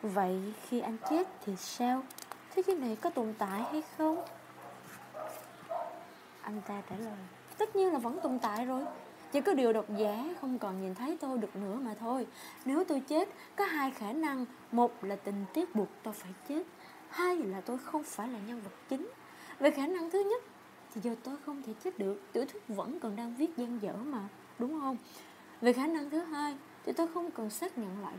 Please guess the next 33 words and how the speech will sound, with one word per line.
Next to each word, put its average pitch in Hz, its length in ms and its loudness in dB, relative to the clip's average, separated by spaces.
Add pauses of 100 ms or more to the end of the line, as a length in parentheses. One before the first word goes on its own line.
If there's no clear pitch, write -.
gì 180 160 -2
cả. 170 180 -2 (220)
Tôi 277 240 4
là 196 160 -2
nhân 214 260 -2
vật 185 120 -4 (180)
chính 262 220 4 (340)
vì 202 100 0 (100)
tôi 247 260 -2 (320)
chính 277 220 0
là 277 300 -4 (160)
tác 285 140 2 (160)
giả." 226 320 -6 (1600)
Nhân 269 140 -2
vật - 100 -4 (100)
tôi 247 160 2
lại 202 100 -2
hỏi, 196 140 -10 (140)
"Làm 285 120 0
sao 285 140 0
anh 302 80 0
chứng 330 220 2
minh 302 80 4
được 202 100 0
điều 196 100 -2
đó?" 220 220 -2 (840)
Nhân 254 100 -4
vật 202 140 -8
anh 214 200 -6
trả 214 140 -8
lời, 220 200 -6 (560)
Nếu 294 120 2
muốn 359 380 2